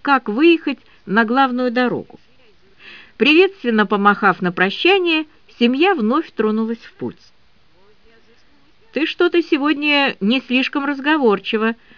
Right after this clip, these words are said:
сказал своей жене дедушка. И действительно, бабушка, которая обычно была весьма словоохотлива, на сей раз хранила странное молчание. «Не знала, что ты говоришь по-немецки»,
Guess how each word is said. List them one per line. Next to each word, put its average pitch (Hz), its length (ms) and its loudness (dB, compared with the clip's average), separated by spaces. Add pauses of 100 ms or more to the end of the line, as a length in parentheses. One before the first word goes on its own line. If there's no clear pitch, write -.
(160)
сказал 202 420 2
своей 185 320 0
жене 180 360 0
дедушка. 156 640 -4 (500)
И 294 100 -2
действительно, 240 720 0 (420)
бабушка, 214 560 0
которая 175 380 2
обычно 175 400 0
была 170 240 2
весьма 170 380 -2
словоохотлива, 160 960 -2 (340)
на 185 220 0
сей 240 320 0
раз 294 180 2
хранила 226 500 0
странное 185 500 0
молчание. 190 720 -6 (1900)
«Не 160 360 -4
знала, 247 680 0 (220)
что - 300 -2
ты 220 140 0
говоришь 190 440 2
по-немецки», 202 880 -2